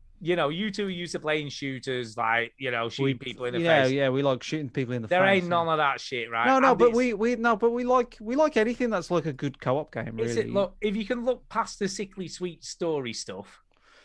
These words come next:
Speaker 1: right,
Speaker 2: Yeah.
Speaker 1: and ignore all the "we're getting divorced" shit.
Speaker 2: Yeah.
Speaker 1: The actual mechanics of the game are fucking brilliant.
Speaker 2: I s-, I said to Marsh that we should have had a gay marriage, but he turned me down.
Speaker 1: There you go. Well, you'll be fine.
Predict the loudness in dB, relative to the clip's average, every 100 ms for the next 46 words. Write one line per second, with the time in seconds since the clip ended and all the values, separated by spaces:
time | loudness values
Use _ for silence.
0 | _ 0 0 0 -4 -2 0 2 2 2
1 | 0 -6 -4 -2 0 0 -2 -6 -6 -4
2 | -2 -4 -8 -12 -12 -14 _ _ _ _
3 | _ _ _ -12 -12 -12 _ _ _ -6
4 | 2 2 2 -2 -4 -4 -8 -6 -6 -6
5 | -6 -8 -8 -6 -2 -2 -4 -10 -16 -20
6 | -12 -10 -6 -4 0 0 0 0 -2 -2
7 | 0 0 0 -2 0 -2 -2 -2 -8 -10
8 | -14 -18 -10 -8 -6 -6 -8 -10 -16 -16
9 | -14 -8 -6 -6 -8 -10 -12 -14 -16 -12
10 | -12 -12 -12 -12 -14 -16 _ _ _ -6
11 | -4 0 0 0 0 0 -2 -6 -6 -6